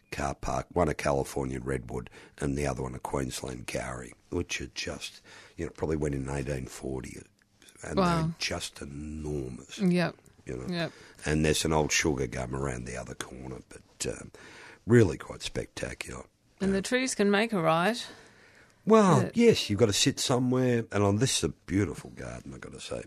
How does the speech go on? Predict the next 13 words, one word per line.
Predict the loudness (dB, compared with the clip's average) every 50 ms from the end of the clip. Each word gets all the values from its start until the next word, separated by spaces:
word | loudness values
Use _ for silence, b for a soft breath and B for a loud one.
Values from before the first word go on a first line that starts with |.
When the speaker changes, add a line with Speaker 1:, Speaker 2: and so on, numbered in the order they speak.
| -12 _ 0
Speaker 1:
But | 2 4
Speaker 2:
Yep. | 4 4
Speaker 1:
it's, | 2 2 0 0 2 2
uh, | 2 2 0 -2 -4 -8 _ _ _ _ _ _ _ _
great. | -8 -6 -4 -6 -6 -8 -14 _ _ _ _ _ _ -14
Something | -2 2 2 2 4 2 2
to | 2 2
do | 4 4 4 4 2 -4 _ _ _ _ _ _ _
Speaker 2:
Yep. | -4 -4 -4 -4 -6 _ _ _ -6
Speaker 1:
in | -6 -6
this | -6 -10
beautiful | -6 _ -2 -2 0 0 -2 -2 0
weather. | 0 0 -2 -4 -6